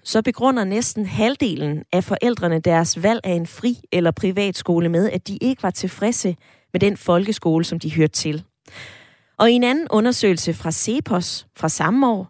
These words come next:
der fortæller forældrene, at skolens kvalitet er den væsentligste årsag til, at de valgte fri- eller privatskolerne til og folkeskolen fra. Og hvorfor må man ikke vælge en bedre løsning til sit barn, hvis man har råd,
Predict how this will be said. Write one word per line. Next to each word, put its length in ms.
der 100
fortæller 380
forældrene, 560
at 160
skolens 460
kvalitet 1000
er 80
den 220
væsentligste 600
årsag 400
til, 240
at 160
de 120
valgte 320
fri- 360
eller 160
privatskolerne 800
til 340
og 100
folkeskolen 800
fra. 280
Og 60
hvorfor 340
må 60
man 120
ikke 180
vælge 340
en 160
bedre 360
løsning 440
til 140
sit 200
barn, 360
hvis 140
man 140
har 60
råd, 320